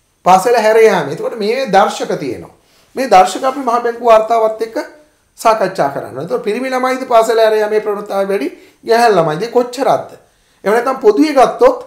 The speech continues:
ගැහැණු පිරිමි දෙගොල්ලන්ගෙම පාසලට එක ශ්‍රේණියට ඇතුල් වෙන ළමයි සීයකගෙන් අපොස සාමාන්‍ය පෙළ දක්වා යනකොට මේ විභාගයට මුහුණ දෙන්නේ නැතුව පාසලෙන් හැර යාමේ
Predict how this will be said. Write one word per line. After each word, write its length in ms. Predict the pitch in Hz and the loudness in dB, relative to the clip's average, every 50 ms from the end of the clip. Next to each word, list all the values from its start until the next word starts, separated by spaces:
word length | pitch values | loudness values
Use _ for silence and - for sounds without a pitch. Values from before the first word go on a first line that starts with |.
| - _ _ _ _ - | -20 _ _ _ _ -6
ගැහැණු 260 | 180 190 214 240 247 247 | -2 0 0 0 0 -2
පිරිමි 280 | 247 - 247 233 240 208 | -6 -6 -10 -8 -4 -2
දෙගොල්ලන්ගෙම 640 | 196 190 208 226 247 233 220 190 175 185 214 254 - | 0 2 2 2 2 2 0 0 0 -4 -6 -4 0
පාසලට 460 | - 214 214 214 214 247 233 226 - 233 226 208 - - - - _ - | 4 4 4 4 2 0 0 0 0 0 0 -2 -4 -6 -14 -18 _ -10
එක 100 | 185 190 233 | -6 -6 -4
ශ්‍රේණියට 320 | 233 240 240 240 240 233 226 | -4 -4 -4 -4 -4 -4 -4
ඇතුල් 220 | 214 220 220 214 | -4 -2 -2 -2
වෙන 140 | 220 214 214 | -2 -2 -2
ළමයි 320 | 208 202 190 196 202 196 | -2 -2 -2 -2 -4 -4
සීයකගෙන් 580 | 190 - 220 202 196 185 185 190 180 208 254 302 - - - _ _ _ _ _ _ _ - | -6 -8 -6 -6 -6 -6 -4 -4 -2 -2 -2 -2 -4 -12 -16 _ _ _ _ _ _ _ -4
අපොස 280 | 185 180 240 240 240 277 254 233 190 - | -2 0 0 0 2 2 2 2 2 -2
සාමාන්‍ය 440 | - - 226 214 226 233 240 240 233 | -4 -2 -2 0 0 0 0 0 0
පෙළ 200 | 233 233 220 214 | -2 -2 -2 0
දක්වා 420 | 214 202 202 208 214 202 180 170 165 | 0 0 0 0 -2 0 0 0 0
යනකොට 200 | 175 180 226 254 | -2 -2 -4 -4
මේ 200 | 262 240 220 220 | -4 -4 -6 -6
විභාගයට 520 | 214 208 233 254 262 262 262 269 262 262 254 240 - - - - - _ _ | -2 2 4 4 4 4 0 -2 -2 -2 -2 -2 -2 -4 -8 -16 -20 _ _
මුහුණ 260 | - 196 226 240 233 208 | -12 -8 -6 -6 -4 -4
දෙන්නේ 220 | 208 196 190 185 | -4 -4 -4 -4
නැතුව 300 | 170 170 165 170 214 240 302 392 - - - _ _ _ _ | -4 -4 -4 -4 -2 -2 -2 -2 -4 -10 -20 _ _ _ _
පාසලෙන් 540 | - - 196 202 202 226 233 247 247 240 220 | -4 0 0 0 0 0 -2 -2 -4 -6 -8
හැර 160 | 220 202 214 | -6 -2 2
යාමේ 400 | 226 240 233 226 220 220 240 240 | 2 2 2 0 -2 -4 -6 -8